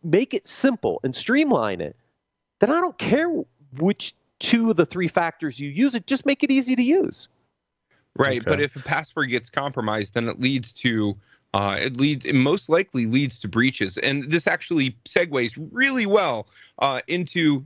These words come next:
Speaker 2: Jeff's second story, which is why no breach is bad news for your compliance,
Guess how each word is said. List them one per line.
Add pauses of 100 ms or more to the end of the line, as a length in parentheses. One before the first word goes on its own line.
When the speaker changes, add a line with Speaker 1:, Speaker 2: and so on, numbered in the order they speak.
Speaker 2:
Jeff's
second
story,
which
is
why
no
breach
is
bad
news
for
your
compliance,